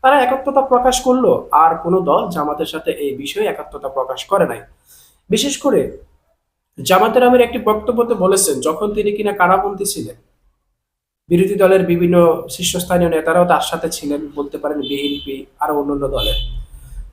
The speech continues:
তখন শেখ হাসিনা জেল, জামাত আমির জেলখানা থাকা অবস্থায় শেখ হাসিনা ঘোষণা দেন যে বাংলাদেশ আওয়ামী লীগ একচল্লিশ সাল পর্যন্ত, দুই হাজার একচল্লিশ সাল পর্যন্ত ক্ষমতায় থাকবেন।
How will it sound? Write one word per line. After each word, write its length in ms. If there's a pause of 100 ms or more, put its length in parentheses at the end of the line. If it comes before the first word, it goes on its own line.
(100)
তখন 260
শেখ 220
হাসিনা 420
জেল, 280 (240)
জামাত 320
আমির 200
জেলখানা 360
থাকা 300
অবস্থায় 360
শেখ 200
হাসিনা 280
ঘোষণা 360
দেন 220 (1000)
যে 360 (100)
বাংলাদেশ 560
আওয়ামী 380
লীগ 160 (1160)
একচল্লিশ 540
সাল 180 (100)
পর্যন্ত, 540 (380)
দুই 80
হাজার 300
একচল্লিশ 500
সাল 240
পর্যন্ত 320
ক্ষমতায় 440
থাকবেন। 420